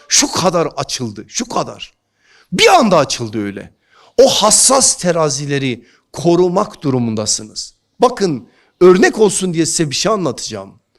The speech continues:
İbrahim Aleyhisselam devirdi mi putları birer birer? Devirdi.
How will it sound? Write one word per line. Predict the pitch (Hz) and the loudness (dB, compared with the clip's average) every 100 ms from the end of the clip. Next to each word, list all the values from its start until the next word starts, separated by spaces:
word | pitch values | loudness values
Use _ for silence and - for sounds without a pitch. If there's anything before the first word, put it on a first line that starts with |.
| _ - - - | _ -20 -20 -4
İbrahim | 214 190 277 349 330 | 0 4 4 4 4
Aleyhisselam | 294 254 - 202 180 165 127 | 2 2 2 2 2 0 0
devirdi | 202 220 277 403 | 2 4 4 2
mi | 381 - | 0 -2
putları | 208 - 170 156 131 | -8 -2 2 2 0
birer | 147 151 135 | -2 -2 -2
birer? | 143 156 - - _ _ _ - | -6 -6 -8 -16 _ _ _ -12
Devirdi. | 165 156 120 123 139 | -10 -10 -12 -14 -16